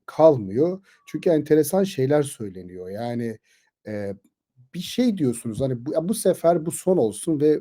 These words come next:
bitsin." diyorsunuz ama bitmiyor. Şimdi Narin Güran davası o kadar uzadı ki. Tabii ki, eee, yargılama süreci devam ediyor. Mahkeme, ilk derece mahkeme kararını verdi yerel mahkeme. Şimdi istinafta.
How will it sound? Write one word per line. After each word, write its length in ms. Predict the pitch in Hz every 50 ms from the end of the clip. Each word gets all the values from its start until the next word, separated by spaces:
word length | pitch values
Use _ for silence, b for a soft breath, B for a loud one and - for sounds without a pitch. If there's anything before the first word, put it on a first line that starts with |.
| - -
bitsin." 440 | 120 135 131 - - - 180 160
diyorsunuz 340 | 131 117 113 - - 175 165
ama 180 | 185 170 143 135
bitmiyor. 300 | 135 135 - 113 98 98
Şimdi 240 | - - 135 135 151
Narin 240 | 160 165 180 180
Güran 300 | 165 185 190 180 170 156
davası 520 | 127 123 123 123 123 123 127 127 - - 185
o 120 | 170 156
kadar 220 | - - 170 175 151
uzadı 360 | 143 135 120 139 156 185 190
ki. 200 | - - 95 - _ B B B B B B B B
Tabii 200 | - 220 214 214
ki, 120 | 196 185 151
eee, 220 | 135 - 131 120
yargılama 640 | 117 113 117 120 123 131 135 127 131 131 131 139 135
süreci 340 | 131 - 135 131 131 131 117
devam 320 | 117 113 117 123 127 127
ediyor. 180 | 123 123 127 120
Mahkeme, 460 | 117 110 104 - - 127 123 123 127
ilk 240 | 127 127 127 _ -
derece 220 | 127 120 117 127
mahkeme 440 | 117 117 113 113 - 127 117 117 117
kararını 480 | - - 113 113 113 110 107 110 113 107
verdi 280 | 101 98 95 95 101
yerel 220 | 98 95 92 92 90
mahkeme. 380 | 90 - - _ - 175 214
Şimdi 200 | 190 - - 139
istinafta. 580 | 131 - - - 120 107 92 92 - - -